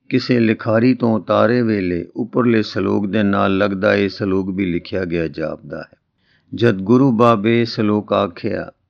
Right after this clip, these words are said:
ਤਾਂ ਅਨਬੀ ਸਰੇਵੜਾ ਆਏ ਪੈਰੀ ਪਿਆ, ਨਾਉ ਤਰੀਕ ਸਿੱਖ ਹੋਆ, ਗੁਰੂ ਗੁਰੂ ਲੱਗਾ ਜਪਣ, ਤਿਤ ਮੈਲ ਬਿਸਮਾਦ ਵਿੱਚ ਧਨਾਸਰੀ ਦੇਸ ਇਹ ਵਾਰ ਹੋਈ ਸੰਪੂਰਨ ਮਾਜ ਕੀ,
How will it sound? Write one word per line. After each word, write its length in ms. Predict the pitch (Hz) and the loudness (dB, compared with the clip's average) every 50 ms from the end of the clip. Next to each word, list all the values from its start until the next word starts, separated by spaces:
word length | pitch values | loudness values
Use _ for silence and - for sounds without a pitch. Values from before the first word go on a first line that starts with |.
| _ _ _ _ _ _ _ _ _ - | _ _ _ _ _ _ _ _ _ -2
ਤਾਂ 360 | 135 123 123 - - - 139 | 0 0 0 0 2 4 4
ਅਨਬੀ 300 | 131 143 147 139 143 139 | 6 6 6 4 4 2
ਸਰੇਵੜਾ 720 | 123 - - 127 104 107 107 113 110 113 113 110 104 101 - - | 2 0 -4 -2 0 0 0 2 2 2 2 2 0 0 -2 0
ਆਏ 260 | 117 110 113 117 110 | 2 4 4 4 2
ਪੈਰੀ 440 | - 110 107 104 104 104 104 120 127 | 0 0 0 0 2 2 2 0 -2
ਪਿਆ, 440 | 120 - 107 104 104 104 101 95 - _ _ _ _ _ _ _ _ _ _ _ _ - 117 | -4 -4 -6 -6 -4 -6 -6 -8 -12 _ _ _ _ _ _ _ _ _ _ _ _ 0 2
ਨਾਉ 380 | 117 113 113 113 110 107 104 | 4 4 6 4 4 2 0
ਤਰੀਕ 520 | 92 - - 117 101 98 101 107 117 110 - | -2 -2 -2 -2 0 2 2 2 0 0 -4
ਸਿੱਖ 380 | - - 131 143 131 - - | -4 -2 -2 -2 -2 -2 -4
ਹੋਆ, 340 | 113 98 95 92 95 - - _ _ _ _ _ _ _ _ _ _ - 117 | -2 -2 -2 -2 -4 -6 -8 _ _ _ _ _ _ _ _ _ _ -8 -6
ਗੁਰੂ 400 | 104 101 113 139 160 160 170 160 | -2 2 4 6 6 8 6 6
ਗੁਰੂ 320 | 135 120 127 123 120 120 | 4 4 2 2 4 2
ਲੱਗਾ 440 | 113 110 110 107 104 107 127 123 120 | 2 2 0 0 0 0 2 2 2
ਜਪਣ, 460 | 110 101 110 104 - - 101 98 101 101 - _ _ _ _ _ _ _ _ _ _ - | 0 -2 -4 -4 -4 -6 -8 -6 -8 -8 -12 _ _ _ _ _ _ _ _ _ _ 0
ਤਿਤ 220 | - 143 143 - - | 2 2 2 2 0
ਮੈਲ 520 | 135 123 113 110 107 107 107 104 101 - _ _ _ _ _ _ _ - | 0 2 2 2 0 0 0 -2 -4 -8 _ _ _ _ _ _ _ -16
ਬਿਸਮਾਦ 760 | - 101 98 117 110 - - 117 107 110 110 117 127 135 127 127 | -8 -2 0 0 0 0 -2 0 2 4 4 4 4 4 2 0
ਵਿੱਚ 220 | 110 117 113 - - | 0 -2 -2 -4 -4
ਧਨਾਸਰੀ 600 | - 113 104 98 85 80 - - 117 117 131 123 | -6 -4 -4 -4 -6 -8 -10 -6 -2 0 0 0
ਦੇਸ 500 | 104 87 95 98 95 90 90 - - - - | 0 -2 -2 -2 -2 -2 -4 -8 -12 -14 -6
ਇਹ 180 | - 127 117 107 | -2 0 0 2
ਵਾਰ 380 | 92 92 98 98 110 123 131 131 | 2 2 2 4 4 4 2 2
ਹੋਈ 500 | - 107 92 92 92 87 85 85 - - _ _ _ | -2 -4 -6 -4 -4 -4 -4 -6 -10 -14 _ _ _
ਸੰਪੂਰਨ 720 | - - - - 120 110 104 107 107 104 107 107 117 113 107 | -18 -16 -10 -6 -6 -6 -6 -4 -4 -2 0 0 2 2 0
ਮਾਜ 420 | 101 98 95 92 101 107 110 107 | 0 -2 -2 0 0 0 -2 -2
ਕੀ, 360 | 113 - 98 92 85 80 76 | -6 -10 -6 -6 -6 -6 -8